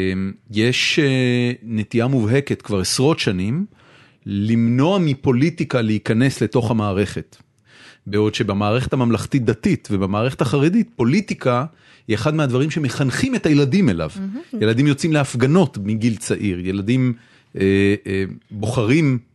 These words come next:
Speaker 1: מוסדות ומעורבים פוליטית ברמות העמוקות ביותר.
Speaker 2: נכון, וכשביטלו את הזרמים בחינוך, איזה זרמים ביטלו? את החינוך של הקיבוצים. זה מה שבוטל. החינוך הממלכתי-דתי נשאר.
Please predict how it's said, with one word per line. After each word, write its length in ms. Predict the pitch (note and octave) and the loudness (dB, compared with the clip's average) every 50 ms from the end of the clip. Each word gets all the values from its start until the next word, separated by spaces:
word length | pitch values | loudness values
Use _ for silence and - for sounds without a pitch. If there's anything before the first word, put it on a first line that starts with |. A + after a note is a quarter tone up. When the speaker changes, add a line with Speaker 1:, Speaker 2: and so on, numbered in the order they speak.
| _ _ - | _ _ -8
Speaker 1:
מוסדות 540 | - A2+ - - - B2+ D#3 F3+ D3+ - - G#2 | -6 -6 -4 -2 0 2 2 2 2 0 -2 -4
ומעורבים 600 | G#2 G#2+ A2 A#2 B2 A#2+ G#2+ A2+ G#2+ C#3+ F3 F3 | -2 0 2 4 4 4 2 2 2 0 0 0
פוליטית 440 | - - C3 D3+ F3+ - E3 A#2+ - | 0 -2 -2 -2 -4 -6 -8 -6 -4
ברמות 400 | B2 A2+ A#2+ C#3+ E3+ G3 - F#3 | -2 0 0 -2 -2 -2 -2 -2
העמוקות 500 | D#3+ C#3 C3+ C3+ B2+ - F3+ F#3+ - F3+ | 0 0 0 -2 -2 -2 -2 -2 0 2
ביותר. 420 | F3 C3+ A#2 - - G#2+ F#2 E2 F#2 - | 2 2 2 2 0 -2 -2 -2 -6 -10
Speaker 2:
נכון, 280 | G3+ G3 - - - C#4+ C#4+ | -12 -12 -8 -6 -8 -6 -6
וכשביטלו 380 | A#3+ - - F#3+ G#3 - A#3+ C4 | -8 -10 -8 -8 -8 -6 -4 -4
את 100 | B3+ C4+ | -4 -4
הזרמים 480 | B3 G3 G3 G3+ G#3 G3+ G#3 G#3 G3+ | -4 -4 -4 -4 -4 -4 -4 -4 -6
בחינוך, 540 | G3 G3 - - G3 F3 D#3+ D#3 F3 - D#3 - | -8 -8 -8 -8 -8 -6 -6 -8 -10 -10 -12 -8
איזה 340 | - G#3 G#3 G#3 G#3 F#3+ F3 - | -6 -6 -4 -4 -4 -6 -6 -6
זרמים 580 | F#3 F3 E3 F3+ F3+ F#3 F#3 F#3 F3 D#3+ D3+ D3 | -10 -10 -6 -4 -2 -2 -2 -2 -4 -8 -10 -12
ביטלו? 260 | D#3 - - D3 D3 F#3+ - _ _ _ _ _ _ _ _ _ _ _ _ _ _ _ _ _ _ _ _ _ _ _ _ _ _ - | -14 -14 -14 -14 -14 -14 -16 _ _ _ _ _ _ _ _ _ _ _ _ _ _ _ _ _ _ _ _ _ _ _ _ _ _ -20
את 100 | A3 - | -18 -18
החינוך 400 | A#3+ - C4 C4 C#4 C#4+ C#4+ C#4+ | -14 -12 -10 -8 -8 -8 -10 -12
של 160 | - - C#4 C4+ | -10 -10 -10 -10
הקיבוצים. 440 | C4+ - B3+ C#4 B3+ - C4+ A#3+ A3 _ _ _ _ _ _ | -10 -12 -14 -16 -14 -14 -14 -14 -14 _ _ _ _ _ _
זה 160 | - G3 A#3+ C4 | -12 -10 -8 -8
מה 80 | C4+ | -8
שבוטל. 360 | A#3+ A3+ F#3+ F#3+ F#3+ - F3+ F3+ F3 - - | -10 -12 -14 -14 -16 -16 -18 -18 -18 -18 -20
החינוך 380 | F3+ - - G#3 A3 A3 - | -14 -10 -8 -6 -6 -6 -6
הממלכתי-דתי 600 | A3 G3+ G3 F#3+ - - - G#3 F3+ F3+ - F3 | -6 -6 -6 -8 -8 -8 -8 -8 -8 -10 -12 -12
נשאר. 400 | E3 D#3+ D#3+ - - - E3+ E3+ | -12 -12 -12 -14 -14 -14 -14 -14